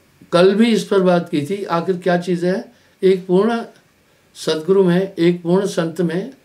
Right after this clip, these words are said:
पारस सुरति है। वो जिन चीज़ों पर नज़र डालते हैं,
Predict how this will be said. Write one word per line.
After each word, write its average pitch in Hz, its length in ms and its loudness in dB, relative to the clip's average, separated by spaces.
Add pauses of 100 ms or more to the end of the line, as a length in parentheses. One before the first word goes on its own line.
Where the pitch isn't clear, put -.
(160)
पारस 175 360 -2
सुरति 151 360 -2
है। 90 200 -6 (760)
वो 180 280 2
जिन 190 360 0
चीज़ों 185 400 0
पर 190 100 0
नज़र 170 300 0
डालते 147 420 -2
हैं, 185 300 -4